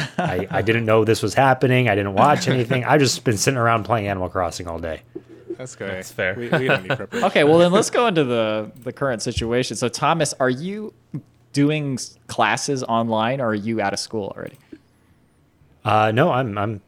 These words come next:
Speaker 1: very much involved in classes right now. I got a few group projects. You know, it's basically like school, but all online.
Speaker 4: Do people actually work hard, or?
Speaker 1: I mean, does anyone work hard their last semester of their master's?
Speaker 4: <laughs> I don't know. Never did a master's. <laughs>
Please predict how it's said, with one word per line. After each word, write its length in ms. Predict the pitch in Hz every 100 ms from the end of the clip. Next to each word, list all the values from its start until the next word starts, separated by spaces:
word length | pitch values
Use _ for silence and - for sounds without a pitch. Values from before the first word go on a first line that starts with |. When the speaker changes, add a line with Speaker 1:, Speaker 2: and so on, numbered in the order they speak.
| -
Speaker 1:
very 240 | 104 120
much 240 | 110 95
involved 360 | 101 92 101 95
in 80 | 95
classes 540 | - 90 85 - 95
right 180 | 104 92
now. 220 | 95 90
I 120 | 95 87
got 260 | 90 95 _ _ _ _ _
a 160 | 101 90
few 220 | - 113
group 240 | 123 120
projects. 840 | - 107 113 127 139 - - - -
You 120 | 104
know, 260 | 101 107
it's 160 | 113 110
basically 500 | - 131 120 123 131
like 200 | 127 120
school, 340 | - 156 120
but 320 | 101 107 113 - - -
all 480 | 117 110 113 120 123
online. 840 | 110 120 127 98 92 87 85 85 80 _ _ _ _ _ _ _ _ _ _ _ _ _ _ _ _ _ _ _ -
Speaker 4:
Do 100 | 120
people 240 | 147 151
actually 240 | 143 - 123
work 220 | 107 123
hard, 300 | - 127 151
or? 280 | 127 95 95 - _ _ _ _ _ _ _ _ _ _ - -
Speaker 1:
I 40 |
mean, 300 | 110 107 101
does 200 | 92 98
anyone 240 | 107 110 107
work 220 | 107 -
hard 280 | 110 104 95
their 120 | 95
last 260 | 92 95
semester 500 | - 104 92 - 101
of 120 | 90 87
their 100 | 90
master's? 460 | 90 90 - 104
Speaker 4:
<laughs> 20 |
I 1040 | - 160 - 247 226 - 214 220 - - 156
don't 160 | 147
know. 160 | 147 143
Never 220 | 135 135
did 180 | 139 143
a 60 | 139
master's. 760 | 127 135 135 147 - 143 -
<laughs> 60 | -